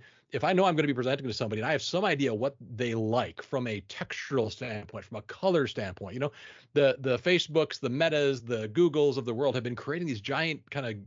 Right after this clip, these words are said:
weird profiles about all of us. What if we could use some of that information to help drive what we're showing to people to, again,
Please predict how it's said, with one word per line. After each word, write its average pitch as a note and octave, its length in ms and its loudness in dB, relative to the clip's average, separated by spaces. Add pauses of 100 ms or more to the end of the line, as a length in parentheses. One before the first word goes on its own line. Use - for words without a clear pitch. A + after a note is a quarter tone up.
(120)
weird B2 320 -2
profiles D#3 400 0
about A#2+ 160 0
all A#2+ 100 2
of E3 60 2
us. A3 140 -2 (340)
What G#3 180 6
if C#4+ 80 2
we D4 80 4
could F#3 140 0
use G3 240 0
some E3 160 0
of C#3+ 60 2
that D3 160 4
information C#3 560 -4
to A#2 100 -4
help C3 300 -2
drive C3 400 0
what B2 100 0
we're B2 100 -4
showing F3 360 0
to C#3 40 -2
people A2+ 440 0 (240)
to, D#3 100 -6
again, F3+ 160 2